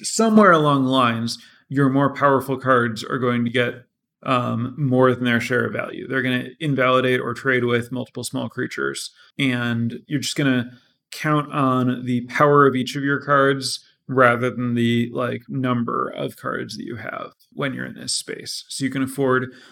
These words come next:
to deprioritize card draw even while you're prioritizing removal,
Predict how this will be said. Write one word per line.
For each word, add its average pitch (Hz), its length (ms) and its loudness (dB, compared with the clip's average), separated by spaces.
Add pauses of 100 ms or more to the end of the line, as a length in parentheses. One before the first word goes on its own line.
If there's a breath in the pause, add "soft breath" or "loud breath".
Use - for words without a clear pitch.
(120)
to 117 520 0
deprioritize 143 1000 2
card 175 300 0
draw 165 380 2 (400 loud breath)
even 165 400 2
while 139 260 2
you're 135 200 0
prioritizing 127 680 -2
removal, 147 560 -2